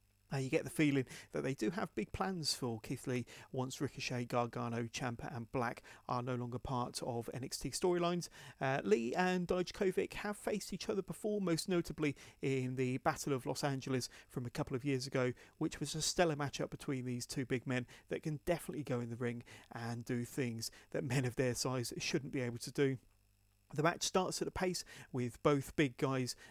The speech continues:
uh, matching each other with, uh, a test of agility. Keith Lee lands on his feet from a monkey flip from out of the corner from Dijakovic. Lee hits a double-handed chop to his opponent before Dijakovic hammers Lee with a series of stiff forearms.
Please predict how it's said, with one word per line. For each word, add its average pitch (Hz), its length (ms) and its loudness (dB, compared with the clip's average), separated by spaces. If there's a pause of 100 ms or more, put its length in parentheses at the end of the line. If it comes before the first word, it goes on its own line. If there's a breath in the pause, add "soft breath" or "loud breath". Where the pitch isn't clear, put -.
(120)
uh, 123 120 2
matching 170 320 -4
each 196 220 0
other 175 160 4
with, 147 420 4
uh, 139 200 0
a 143 80 0
test - 280 -4
of 143 120 -4
agility. 185 520 4 (500 loud breath)
Keith 240 280 0
Lee 226 260 4
lands 202 240 4
on 185 80 4
his 170 100 0
feet 208 280 4
from 143 160 0
a 131 80 0
monkey 165 260 -2
flip - 260 0
from 143 160 -4
out 139 140 0
of 131 60 0
the - 80 -12
corner 139 320 0 (200 loud breath)
from 131 280 0
Dijakovic. 131 720 0 (340 loud breath)
Lee 147 220 2
hits - 280 0
a 135 300 -2
double-handed 160 680 2
chop - 280 -2
to - 80 -6
his 139 100 -2
opponent 147 340 0
before 123 300 -2
Dijakovic 131 680 -2
hammers 127 360 -4 (240 loud breath)
Lee 123 180 0
with 123 140 -2
a 127 60 0
series 127 340 2
of 123 80 -4
stiff - 220 2
forearms. 202 540 0